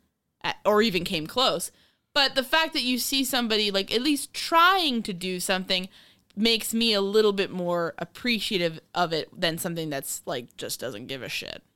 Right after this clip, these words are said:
So, I mean, I'll say that in its favor. I think you often say when we're watching things that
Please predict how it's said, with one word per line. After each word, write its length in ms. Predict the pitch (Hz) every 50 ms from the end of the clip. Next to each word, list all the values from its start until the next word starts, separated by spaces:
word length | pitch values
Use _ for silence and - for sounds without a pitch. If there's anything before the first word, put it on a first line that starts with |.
| _ _
So, 400 | - - 311 277 269 262 247 - -
I 80 | 254 277
mean, 180 | 262 254 254 254
I'll 140 | 262 277
say 180 | 269 - 302 269
that 240 | 196 190 185 165 147
in 60 | 156
its 180 | 127 - - -
favor. 480 | - 117 87 80 - 101 123 233 277 _ _ _ _ _ _ _ _ _ _ _ _ _ _ _ _ _ _ _ _ _ _ _ _ _ _ _ _ _ _ _ _ _ _ _ _ _ _ _ _ _ _ _ _ _ _ _ _ _ _ _ _ _ _ _ _ _ _ _ _ _ _ _ _ _ _ _ -
I 100 | 226 240
think 200 | 247 254 240 196
you 220 | 214 262 311 294
often 380 | 240 208 196 196 - 196 185 180
say 340 | - - 190 175 175 180 175
when 180 | 175 170 170
we're 100 | 170 165
watching 500 | 160 165 160 160 165 - - 170 160 165
things 440 | 165 - 170 160 156 151 151 165 - -
that 300 | - 165 156 147 - -